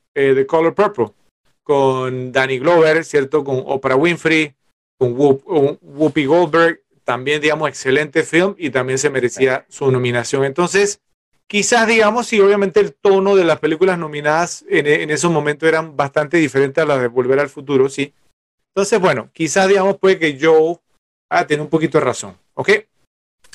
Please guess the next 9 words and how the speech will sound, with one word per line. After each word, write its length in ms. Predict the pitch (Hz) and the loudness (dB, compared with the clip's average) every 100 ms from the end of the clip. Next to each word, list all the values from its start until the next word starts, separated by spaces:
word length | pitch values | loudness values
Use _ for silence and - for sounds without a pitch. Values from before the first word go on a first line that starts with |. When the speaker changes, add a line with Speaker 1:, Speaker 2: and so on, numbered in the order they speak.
| _ | _
Speaker 1:
¿Qué 80 | - | -4
opinan 300 | 185 240 254 | 0 0 0
ustedes? 420 | 180 - 539 156 | -2 0 0 0
¿Piensan, 340 | - 170 196 190 | -2 -2 0 0
digamos, 220 | 170 190 | 0 -2
pues, 140 | 165 | -2
que 100 | 147 | -4
fue 320 | 135 160 160 170 | -4 0 2 0
injustamente 920 | 165 180 - 175 175 - 175 139 | -2 -2 -2 -2 -2 -2 0 0